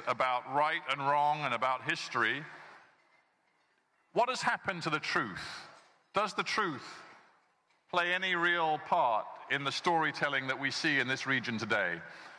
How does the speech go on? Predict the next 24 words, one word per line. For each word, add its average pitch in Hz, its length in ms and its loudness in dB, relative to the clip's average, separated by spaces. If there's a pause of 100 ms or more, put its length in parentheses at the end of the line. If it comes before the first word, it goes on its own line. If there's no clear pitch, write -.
(240)
And 143 340 -2
Oksana, 185 480 0
I'm 180 180 0
gonna 160 160 -2
start 165 320 2
with 135 140 -2
you 190 180 2
because 160 600 0
you 160 140 4
have 156 120 2
a 143 60 -2
vested 135 360 -4
interest, 139 600 -2
you 139 260 4
live 127 240 2
here. 90 320 2 (1160)
Do 180 80 2
you 180 40 4
have 180 100 -2
a 180 40 -2
microphone, 117 600 0
by 92 120 2
the 90 80 -2
way? 92 220 2